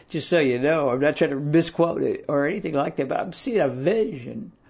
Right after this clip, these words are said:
over this where some people are stepping out of grave clothes. Uh, Zechariah, whoo, <laughs> I heard the, the name Zechariah,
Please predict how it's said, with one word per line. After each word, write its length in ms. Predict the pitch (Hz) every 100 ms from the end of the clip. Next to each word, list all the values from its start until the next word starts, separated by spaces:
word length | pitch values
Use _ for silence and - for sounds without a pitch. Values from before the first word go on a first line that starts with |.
| _ _ - -
over 480 | 170 233 175 120
this 500 | 92 - - - - _ - - _
where 160 | 147
some 360 | 143 - 202 240
people 440 | 180 - 151 110 -
are 100 | 131
stepping 680 | - - - 202 208 196 165
out 180 | 170 156
of 100 | 123
grave 380 | 151 180 185
clothes. 580 | 135 151 131 104 - - - - - -
Uh, 220 | 143 135
Zechariah, 1000 | 135 185 190 170 160 190 233 170 101 - - - - - _ -
whoo, 840 | 339 349 339 320 311 285 254 175 - - - -
<laughs> 380 | - - - -
I 800 | 120 143 107 - - - - 135
heard 200 | 175 190
the, 140 | 156 - - -
the 160 | 160 151
name 400 | 151 233 285 160
Zechariah, 920 | 131 143 - 127 123 120 117 - -